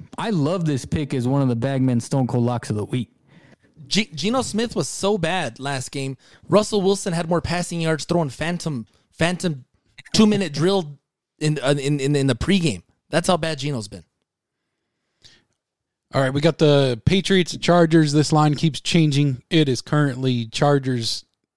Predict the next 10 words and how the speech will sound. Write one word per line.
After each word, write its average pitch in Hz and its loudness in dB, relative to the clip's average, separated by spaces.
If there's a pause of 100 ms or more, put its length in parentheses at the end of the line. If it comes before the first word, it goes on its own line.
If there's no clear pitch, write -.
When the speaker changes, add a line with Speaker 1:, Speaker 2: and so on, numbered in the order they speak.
(420)
Speaker 3:
are 123 2
favored 120 2 (180)
minus 127 -2
five, 123 0
over 143 2
under 123 0
forty-eight 135 0
and 131 -12
a 117 -6
half. 117 -4